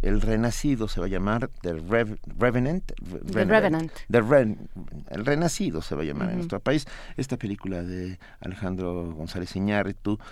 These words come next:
Speaker 1: protagonizada por Leonardo DiCaprio, el cual gana el premio como mejor actor, gana también mejor película y mejor director. Ah, ya la vi.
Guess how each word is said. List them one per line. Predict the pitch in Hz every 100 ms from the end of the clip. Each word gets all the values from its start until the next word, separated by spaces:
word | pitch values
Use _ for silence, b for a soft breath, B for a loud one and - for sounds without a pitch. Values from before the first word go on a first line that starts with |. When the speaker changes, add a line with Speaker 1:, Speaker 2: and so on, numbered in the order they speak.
| B B
Speaker 1:
protagonizada | - 101 92 90 85 - 92 85 90
por | - 101 92 92 92 B B -
Leonardo | 87 76 85 87 73 73 76
DiCaprio, | 76 76 - 92 80 - 67 - B B
el | 92
cual | - 104
gana | 104 107 101 107 117 b b
el | - 107
premio | 107 107 110 113
como | 113 107 107 104
mejor | 95 - 110
actor, | - 147 151 135 b b b
gana | - 104 104 104
también | - 92 104 110 143 123
mejor | 98 123
película | 123 135 160 147
y |
mejor | 110 98 131 113
director. | 104 95 - 170 - - b b b b
Ah, | - 104 107 107 - - - - - - - - - - - 110 127 113 117 110
ya | 110 147
la |
vi. | 120 175